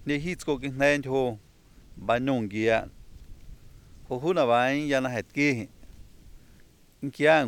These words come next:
quý thả hăng. Sẽ nãy thả con đề. Mà họ chỉ tỏa ăn thì cháu nên quý chạy cho cái đề.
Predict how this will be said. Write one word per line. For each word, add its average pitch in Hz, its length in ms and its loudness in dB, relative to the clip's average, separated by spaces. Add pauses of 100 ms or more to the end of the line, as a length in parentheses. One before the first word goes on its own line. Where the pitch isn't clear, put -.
quý 139 220 -4
thả 123 420 -4
hăng. 135 200 -2 (1040)
Sẽ 117 300 -4
nãy 165 520 -6 (220)
thả 139 280 -2
con 120 160 -6
đề. 123 300 -6 (1080)
Mà 110 120 -4
họ 120 260 0
chỉ 143 120 -8
tỏa 107 300 0
ăn 143 140 -2
thì 131 340 -2 (180)
cháu 120 260 -2
nên 135 220 -4
quý 185 160 -6
chạy - 300 -6
cho 139 280 -2
cái 135 100 -6
đề. 127 160 -6